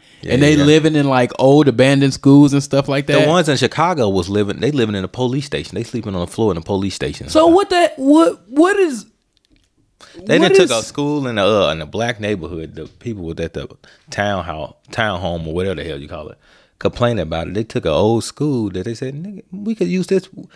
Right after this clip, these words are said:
Speaker 1: The kids need rec centers and stuff to stay out of shooting each other and
Speaker 2: Right,
Speaker 1: stuff."
Speaker 2: but they wanna put illegal immigrants
Speaker 1: Yeah,
Speaker 2: in.
Speaker 1: they, yeah, they turned it into a
Speaker 2: Nigga,
Speaker 1: little
Speaker 2: this,
Speaker 1: hotel.
Speaker 2: this world is wicked,
Speaker 1: You know what
Speaker 2: dog.
Speaker 1: it is, though? They
Speaker 2: What?
Speaker 1: get a whole bunch of money for that.
Speaker 2: Yeah.
Speaker 1: That's what that is.
Speaker 2: But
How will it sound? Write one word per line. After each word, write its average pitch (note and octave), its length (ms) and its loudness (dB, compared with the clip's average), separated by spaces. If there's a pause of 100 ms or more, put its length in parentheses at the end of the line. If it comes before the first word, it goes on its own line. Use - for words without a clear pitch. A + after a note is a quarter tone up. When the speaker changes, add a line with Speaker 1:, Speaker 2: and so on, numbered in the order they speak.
(140)
Speaker 1:
The - 80 -14
kids G3 300 -2
need B2 180 -2
rec C#3 260 0
centers F#2+ 440 -4
and F2+ 120 -6
stuff G#2 240 -2
to D#2 80 -8
stay G#2+ 220 0
out G2+ 160 0
of E2 160 -10 (420)
shooting F3 340 0
each G2 140 0
other F3+ 120 6
and G#3+ 80 6
Speaker 2:
Right, F3 160 2
Speaker 1:
stuff." G3+ 180 4
Speaker 2:
but G3+ 60 -6
they G3+ 120 2
wanna G3 220 0
put F#3 240 4
illegal F3 380 4
immigrants C#3 680 2
Speaker 1:
Yeah, F2+ 80 0
Speaker 2:
in. - 40 2
Speaker 1:
they, F#2 140 2
yeah, F#2 200 0
they F#2+ 140 0
turned G2 280 -6
it F#2+ 40 -6
into F#2+ 200 -4
a - 20 2
Speaker 2:
Nigga, C#4 100 4
Speaker 1:
little - 140 0
Speaker 2:
this, D4 180 4
Speaker 1:
hotel. G3 120 -14
Speaker 2:
this D#4+ 180 2
world C3 320 4
is G2 140 -6
wicked, C#3 420 2
Speaker 1:
You D#3+ 60 2
know E3 100 2
what C#3+ 100 6
Speaker 2:
dog. A2+ 120 2
Speaker 1:
it C3+ 60 4
is, D3 140 4
though? C#3 200 2
They A2 220 -2
Speaker 2:
What? - 80 0
Speaker 1:
get G#2 140 2
a D#2 60 -2
whole G#2 240 -2
bunch G2 220 -4
of D#2+ 80 -6
money A2+ 220 -2
for D2+ 160 -10
that. - 360 -12 (260)
Speaker 2:
Yeah. D4+ 280 2 (120)
Speaker 1:
That's - 200 -8
what F2 120 0
that A2+ 180 2
is. E2+ 320 -8
Speaker 2:
But F#4 240 -6